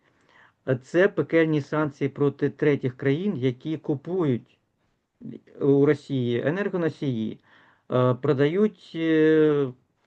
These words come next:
товари подвійного призначення. І,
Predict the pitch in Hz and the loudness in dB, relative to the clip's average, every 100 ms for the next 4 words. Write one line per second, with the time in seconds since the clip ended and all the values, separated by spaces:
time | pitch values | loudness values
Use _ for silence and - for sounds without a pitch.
0 | _ _ _ _ - 143 143 160 151 131 | _ _ _ _ -4 0 2 2 0 -4
1 | 151 151 135 131 110 95 - - - 151 | -4 -4 -4 -4 -4 -8 -12 -18 -8 -2
2 | 143 139 | 2 2